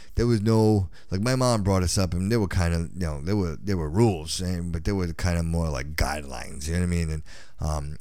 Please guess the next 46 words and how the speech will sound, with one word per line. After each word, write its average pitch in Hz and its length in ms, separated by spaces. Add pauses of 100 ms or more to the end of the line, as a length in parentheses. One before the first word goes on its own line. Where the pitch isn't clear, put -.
as 87 100
long 113 180
as 95 80
we 98 120
stayed 90 400
within 87 340
those 76 200
guidelines, 76 560
we 71 120
were 67 100
cool. 87 320
I 65 40
mean, 67 180
if 73 180
you, 117 240
if 104 140
you, 127 260 (240)
<laughs> - 220 (500)
the 117 80
reason 151 280
we 113 80
used 107 160
to 104 60
get 85 220
beatings 104 380
was 87 100
'cause, 82 260 (640)
<laughs> - 720
'cause 95 200 (220)
when 110 160
you 147 160
would 135 160
exceed 113 680
the, 101 360
the 92 100
guideline, 92 680
like, 78 140
it 78 40
was 80 160
so 113 240
egregious 87 760
that 80 360
you 98 200
were 85 100
gonna 80 220
get, 82 200